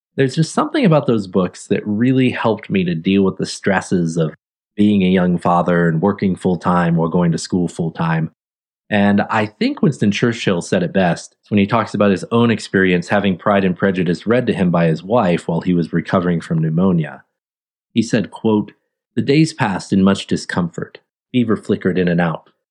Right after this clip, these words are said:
The doctors tried to keep the work away from my bedside. They all kept on saying, 'Don't work, don't worry,' to such an extent that I decided to read a novel. I had long ago read Jane Austen's Sense and Sensibility, and now I thought I would have Pride and Prejudice.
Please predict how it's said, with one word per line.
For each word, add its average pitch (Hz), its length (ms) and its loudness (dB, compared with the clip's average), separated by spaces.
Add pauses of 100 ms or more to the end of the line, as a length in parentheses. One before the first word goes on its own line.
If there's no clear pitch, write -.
(240)
The 131 80 -4
doctors 165 400 2
tried 117 200 2
to 107 60 -2
keep 110 220 -2
the 101 80 0
work 113 260 2
away 95 200 2
from 90 180 -4
my 87 100 2
bedside. 82 680 -4 (100)
They 98 80 0
all 110 160 2
kept - 260 -4
on 90 160 0
saying, 90 320 -2
'Don't 113 220 -2
work, 143 320 2 (200)
don't 110 180 -2
worry,' 113 380 0 (360)
to 123 60 -6
such - 260 -2
an 127 80 2
extent 98 460 -2
that 87 100 -4
I 90 80 2
decided 123 500 0
to 101 100 -6
read 90 180 0
a 78 40 -4
novel. 82 460 -4 (760)
I 120 80 -2
had 131 160 0
long 202 220 4
ago 117 240 2
read 92 260 0
Jane 95 220 2
Austen's 90 440 -2
Sense 98 240 -2
and 82 140 -4
Sensibility, 90 680 -4 (420)
and 104 140 2
now 131 180 4
I 113 80 2
thought 98 240 0
I 90 60 2
would 87 140 -2
have 90 180 -2
Pride 87 260 0
and 78 140 -4
Prejudice. - 520 -4